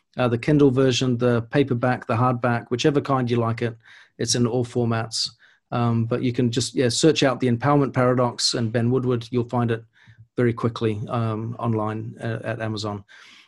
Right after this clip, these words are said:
Uh, if you wanna catch up with me, get in touch with me. My website is ben dash woodward dot com, um,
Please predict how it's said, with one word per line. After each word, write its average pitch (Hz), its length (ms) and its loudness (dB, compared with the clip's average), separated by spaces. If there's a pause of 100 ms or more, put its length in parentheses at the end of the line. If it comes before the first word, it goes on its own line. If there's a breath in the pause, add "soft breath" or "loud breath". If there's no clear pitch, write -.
(120 soft breath)
Uh, 135 60 0
if 131 160 2
you 156 60 8
wanna 151 140 6
catch - 480 -2
up - 200 2
with 143 100 6
me, 190 200 8
get 147 180 2
in 127 80 0
touch 147 200 -2
with 127 120 0
me. 160 220 6
My 139 140 6
website 143 560 4
is 120 160 -2
ben 147 480 2 (360 loud breath)
dash 135 420 0
woodward 135 420 4 (120)
dot 123 240 -2
com, 185 420 2 (560 soft breath)
um, 123 640 0